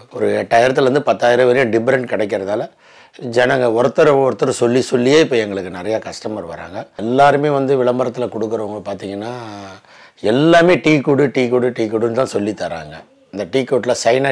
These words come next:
டீக்குன்னு ஒண்ணு இருக்கு. சைனா டீக்குன்னா அது சைனாலேருந்து வரல, நம்ம பாண்டிச்சேரி, விழுப்புரம், மரக்காணம் சைடுகள்ல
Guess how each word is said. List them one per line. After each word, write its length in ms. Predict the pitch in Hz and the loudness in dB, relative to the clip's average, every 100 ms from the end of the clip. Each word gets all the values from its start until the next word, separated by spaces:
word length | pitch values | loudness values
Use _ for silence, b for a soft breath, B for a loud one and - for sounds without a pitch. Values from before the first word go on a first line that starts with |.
| 113 | -2
டீக்குன்னு 300 | 107 110 107 | -6 -6 -8
ஒண்ணு 140 | 87 | -8
இருக்கு. 180 | 82 76 - - | -12 -16 -20 -6
சைனா 220 | 104 135 160 | -2 0 0
டீக்குன்னா 260 | 156 151 170 | -2 -2 -2
அது 60 | 143 - | -2 0
சைனாலேருந்து 460 | 123 160 156 127 120 | 2 2 0 0 -2
வரல, 200 | 90 78 B B B - | -6 -10 B B B -6
நம்ம 160 | 107 131 - | -2 0 2
பாண்டிச்சேரி, 580 | 127 151 143 131 120 113 131 _ _ 120 117 - b b b 113 | 2 2 2 2 2 0 -4 _ _ -4 -4 -8 b b b 0
விழுப்புரம், 480 | 135 135 120 110 110 | 2 4 2 2 2
மரக்காணம் 460 | 117 120 131 120 101 | 0 2 0 0 -2
சைடுகள்ல 420 | 104 101 107 | -2 -2 0